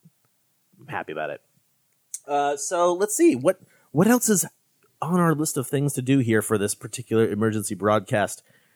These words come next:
You know, uh, as we mentioned earlier in the show, Jeff and Clancy have been hosting a trivia night. We basically have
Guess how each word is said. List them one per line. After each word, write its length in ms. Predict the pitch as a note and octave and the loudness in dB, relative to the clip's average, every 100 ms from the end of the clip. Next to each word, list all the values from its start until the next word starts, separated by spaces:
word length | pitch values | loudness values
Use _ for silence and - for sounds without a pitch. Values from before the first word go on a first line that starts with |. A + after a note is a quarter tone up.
| _ _ | _ _
You 100 | C#3+ | 2
know, 380 | F3 E3+ E3 D#3 | 6 6 4 2
uh, 460 | C#3 C3+ C3 B2+ B2 _ _ _ | 2 4 4 4 2 _ _ _
as 180 | - C3+ | -2 -2
we 100 | D#3 | 0
mentioned 320 | D#3 D#3+ D3+ B2+ | -2 -2 -4 0
earlier 380 | D3 D3+ D3 | 0 2 2
in 80 | C3+ | 2
the 60 | B2 | 0
show, 520 | - E3+ D3+ A#2+ A#2 - _ _ | 0 2 4 4 2 -4 _ _
Jeff 340 | A2+ C3+ C3 - | 2 2 2 -4
and 240 | A#2 A2+ | -4 -4
Clancy 760 | - - D3 D#3 - F#2+ F#2+ F#2+ _ _ _ | -4 0 2 2 0 -2 -2 -6 _ _ _
have 260 | - A2 F#2+ | -2 -2 2
been 360 | A2+ A2 G#2 G#2 | 2 2 0 0
hosting 380 | - C3+ - B2 | 2 2 2 -2
a 40 | |
trivia 420 | A2 - D3+ A#2 F#2+ | -2 0 0 0 -2
night. 460 | F2+ F2 F2+ - - _ _ _ | -4 -6 -8 -12 -18 _ _ _
We 120 | B2 | 0
basically 560 | B2+ E3 G3 A#3 F#3+ F#3 | 4 4 2 0 0 0
have 680 | E3+ D#3 D3+ C#3 C#3 C3+ | 2 2 2 2 2 -2